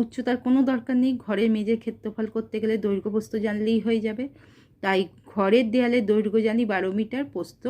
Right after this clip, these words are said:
আট মিটার। তাহলে দৈর্ঘ্য প্রস্থ জেনে গেলাম। তাহলে মেঝের ক্ষেত্রফল দৈর্ঘ্য into প্রস্থ বর্গ মিটার, অর্থাৎ বারো into এইট বর্গ মিটার equal to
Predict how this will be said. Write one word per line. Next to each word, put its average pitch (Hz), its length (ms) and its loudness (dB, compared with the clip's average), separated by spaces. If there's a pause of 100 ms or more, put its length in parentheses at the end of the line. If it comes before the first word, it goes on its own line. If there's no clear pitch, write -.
(100)
আট 170 240 -4 (180)
মিটার। 175 340 -8 (100)
তাহলে 190 260 -4
দৈর্ঘ্য 208 260 0
প্রস্থ 220 260 -4
জেনে 233 260 0
গেলাম। 240 280 -2
তাহলে 202 160 -6
মেঝের 190 320 -2
ক্ষেত্রফল 214 480 -6 (520)
দৈর্ঘ্য 208 360 4
into 233 300 2
প্রস্থ - 440 -8
বর্গ 180 420 -4
মিটার, 175 400 -8
অর্থাৎ 190 280 -6
বারো 175 320 0
into 196 340 -2 (180)
এইট 196 320 0
বর্গ 175 260 -4 (160)
মিটার 208 260 -2 (120)
equal 180 280 -6
to - 60 -4